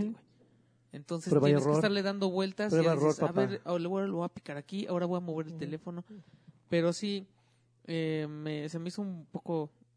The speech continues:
Speaker 2: Bueno, sí, sí me desesperó un poco
Speaker 1: Ujú.
Speaker 2: que fuera tan repetitivo,
Speaker 1: Ujú.
Speaker 2: pero ya cuando se van desbloqueando más juegos, pues ya,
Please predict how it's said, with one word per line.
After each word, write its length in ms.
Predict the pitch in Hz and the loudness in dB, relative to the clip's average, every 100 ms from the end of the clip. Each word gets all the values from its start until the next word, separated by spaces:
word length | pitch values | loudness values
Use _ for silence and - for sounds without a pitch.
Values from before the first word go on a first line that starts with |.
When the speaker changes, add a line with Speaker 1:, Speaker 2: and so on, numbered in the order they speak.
| _ - | _ -18
Speaker 2:
Bueno, 180 | 160 151 | -14 -14
sí, 160 | 151 175 | -14 -14
sí 180 | 190 | -10
me 100 | 185 | -8
desesperó 340 | 175 147 - 151 | -8 -8 -12 -14
un 80 | 156 | -12
poco 160 | - | -12
Speaker 1:
Ujú. 120 | 180 175 | -10 -10
Speaker 2:
que 80 | |
fuera 200 | 170 160 | -8 -8
tan 200 | 156 147 | -8 -12
repetitivo, 580 | 139 - - _ - 175 | -14 -14 -18 _ -14 -12
Speaker 1:
Ujú. 220 | 226 175 175 _ _ | -10 -10 -12 _ _
Speaker 2:
pero 160 | - 147 | -4 -4
ya 240 | 139 151 | -4 -6
cuando 240 | - 160 143 | -8 -10 -10
se 80 | 143 | -12
van 160 | 143 | -8
desbloqueando 560 | 139 127 127 - 135 135 | -8 -8 -10 -10 -12 -12
más 180 | 131 127 | -14 -14
juegos, 320 | - 156 185 | -12 -10 -12
pues 160 | - | -16
ya, 160 | - - | -20 -20